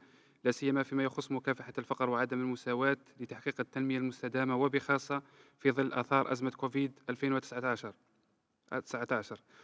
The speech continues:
وفي هذا الصدد ترحب بالتدابير التي اتخذها مج-، نرحب بالتدابير التي اتخذها مجلس حقوق الإنسان وآلياته، وكذلك مكتب المفوض السامي، بهدف تهيئة بيئة مواتية لمكافحة الفقر وتعزيز الحق في التنمية.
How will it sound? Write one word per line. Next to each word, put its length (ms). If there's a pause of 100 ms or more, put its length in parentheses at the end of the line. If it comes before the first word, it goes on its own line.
(240)
وفي 180
هذا 80
الصدد 380 (500)
ترحب 380
بالتدابير 560
التي 240
اتخذها 460
مج-، 240
نرحب 320
بالتدابير 500
التي 100
اتخذها 400
مجلس 260
حقوق 200
الإنسان 340
وآلياته، 680
وكذلك 720
مكتب 360
المفوض 420
السامي، 440 (440)
بهدف 280
تهيئة 420
بيئة 220
مواتية 440
لمكافحة 560
الفقر 340
وتعزيز 420
الحق 220
في 60
التنمية. 440